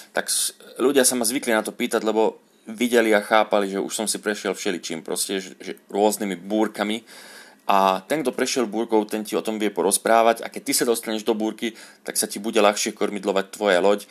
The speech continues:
keď už budeš počuť od niekoho druhého, že ako on si tým prešiel. Takže coaching a mentoring sú veľmi zaujímavé veci a určite sa im chcem v budúcnosti venovať aj trošku viacej,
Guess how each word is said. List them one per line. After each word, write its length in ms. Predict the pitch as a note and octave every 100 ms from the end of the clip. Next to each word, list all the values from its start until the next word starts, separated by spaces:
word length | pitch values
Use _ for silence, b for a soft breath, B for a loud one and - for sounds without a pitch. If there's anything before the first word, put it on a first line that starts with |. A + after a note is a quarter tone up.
| B B
keď 240 | - G#2 F#2+
už 160 | F#2+
budeš 480 | - G#2+ F#2+ - - _ _
počuť 320 | G2 - -
od 80 | -
niekoho 320 | G2 F#2+ F#2
druhého, 320 | F#2 G#2 F#2+ F#2
že 80 | - _
ako 240 | - -
on 160 | - G2
si 160 | F#2+ -
tým 160 | -
prešiel. 400 | - E2+ - G#1+ _ B B B B B B
Takže 280 | - G2
coaching 360 | - B2+ B2+ A#2+
a 80 | A2
mentoring 400 | A2 A#2 G#2+ G2
sú 80 | G#2
veľmi 240 | G#2+ A2
zaujímavé 400 | A2 G#2+ F#2 D#2
veci 320 | D#2 G#2+ B2+
a 80 | A#2
určite 320 | G2+ A2+ F#2
sa 160 | F#2 F#2+
im 80 | F#2+
chcem 240 | - G2+
v 40 | F#2+
budúcnosti 400 | - F#2+ F2+ F2
venovať 280 | F#2 F2+ E2+
aj 80 | D#2
trošku 320 | E2+ F#2 -
viacej, 480 | D2+ D2 - C2